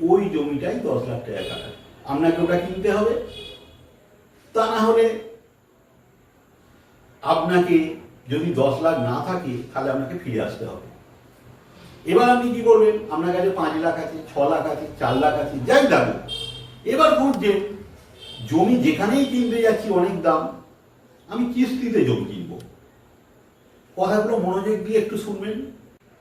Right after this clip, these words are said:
ভিডিওটা একটু লম্বা হচ্ছে, কিন্তু বোঝানোর জন্য আমাকে বাধ্য হয়ে বলতে হচ্ছে। এবার আপনি কি করলেন?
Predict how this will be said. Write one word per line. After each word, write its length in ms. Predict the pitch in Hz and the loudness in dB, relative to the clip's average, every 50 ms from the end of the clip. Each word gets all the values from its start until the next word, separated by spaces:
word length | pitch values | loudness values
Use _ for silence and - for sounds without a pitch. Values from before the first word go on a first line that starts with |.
| _ _ _ _ _ _ _ _ _ _ _ _ | _ _ _ _ _ _ _ _ _ _ _ _
ভিডিওটা 400 | 120 156 165 180 202 202 202 202 | 2 2 2 4 4 4 4 4
একটু 460 | 185 175 - - 202 202 190 - - - - - - - _ _ _ _ _ _ _ _ _ _ _ _ _ _ - _ - - - | 2 2 0 -2 -4 -4 -4 -4 -6 -8 -12 -16 -20 -20 _ _ _ _ _ _ _ _ _ _ _ _ _ _ -20 _ -20 -12 -4
লম্বা 380 | 117 143 160 165 175 190 - | 0 2 2 2 2 2 0
হচ্ছে, 340 | 139 131 120 - - - - - - - - - _ _ _ _ _ | 0 0 -2 -4 -6 -10 -12 -12 -14 -18 -20 -20 _ _ _ _ _
কিন্তু 240 | 170 175 180 - 220 | -6 -4 -4 -4 -4
বোঝানোর 460 | - 127 151 156 175 175 180 190 180 | -4 -4 -4 -2 -2 -2 -2 -2 -4
জন্য 180 | 196 196 208 214 | -4 -4 -4 -4
আমাকে 280 | - - 165 - - | -2 -2 -2 -2 -4
বাধ্য 220 | - 131 123 120 120 | -4 -2 -2 -2 -2
হয়ে 200 | 127 - 196 - | -2 -2 -2 -2
বলতে 260 | - - - - - | -4 -4 -6 -6 -8
হচ্ছে। 300 | - - - - - - - - _ _ _ _ _ _ _ _ _ _ _ _ _ _ - 214 | -10 -12 -14 -16 -20 -20 -20 -20 _ _ _ _ _ _ _ _ _ _ _ _ _ _ -8 -2
এবার 200 | 240 294 294 285 | 2 4 4 6
আপনি 220 | 277 262 262 262 | 4 4 2 2
কি 120 | 254 247 247 | 0 0 0
করলেন? 340 | 240 240 214 185 175 175 | 2 4 4 4 2 0